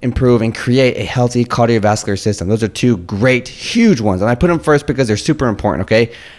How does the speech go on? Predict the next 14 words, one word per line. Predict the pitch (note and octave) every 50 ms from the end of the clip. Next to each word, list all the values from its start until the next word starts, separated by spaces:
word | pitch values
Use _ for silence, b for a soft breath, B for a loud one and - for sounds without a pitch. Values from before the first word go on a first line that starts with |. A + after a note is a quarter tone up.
| B
Now, | - C#3 C#3+ B2 G2+
for | - B2+
the | B2+
third | B2 - D#3 E3 D3+
reason, | C3 B2 A#2 A2 G2 G2 F#2 B B B B B
improved | - B2+ B2 B2+ - D#3+ D#3+ E3+ E3+ E3 D#3 - b b b
metabolic | A#2 B2 B2 A#2 G#2 B2 A#2+ A#2+ A#2+ A#2+ A#2+ - - - - _ _
rate, | G#2 A2+ G#2+ F#2+ E2 - - -
okay? | G#2 - A#2+ A#2 A#2
Your | A2+ A#2
metabolism | A2 G#2 - D3 D3 D#3 D#3 D3+ D#3+ D#3 D3 C#3+
will | A#2+ G#2 G2
greatly, | F#2+ - - B2 D3+ D#3+ F#3+ E3+ - - B2 G#2+ G2 F#2+ - b b b b b b b b b b b _ _ _
greatly | - A2+ B2+ C#3+ D3 D3 - - A#2+ A2+ G#2+ G#2 G2+ G2+